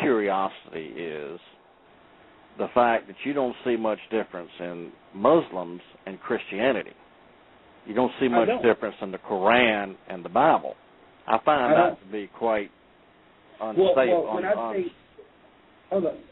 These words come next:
Speaker 2: let me make this clear. I see much difference between the Quran and the Bible. The Quran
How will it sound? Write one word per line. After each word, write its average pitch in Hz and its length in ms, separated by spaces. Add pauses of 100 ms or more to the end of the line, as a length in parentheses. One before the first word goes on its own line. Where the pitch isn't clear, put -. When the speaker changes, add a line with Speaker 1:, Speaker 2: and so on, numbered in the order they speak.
(160)
Speaker 2:
let 190 120
me 208 40
make 240 180
this 214 120 (120)
clear. 196 300 (120)
I 180 300
see 196 140
much 170 440 (260)
difference 151 440
between 135 320
the - 80 (120)
Quran 120 440
and 120 100
the 117 60
Bible. 110 380
The 131 80
Quran 151 760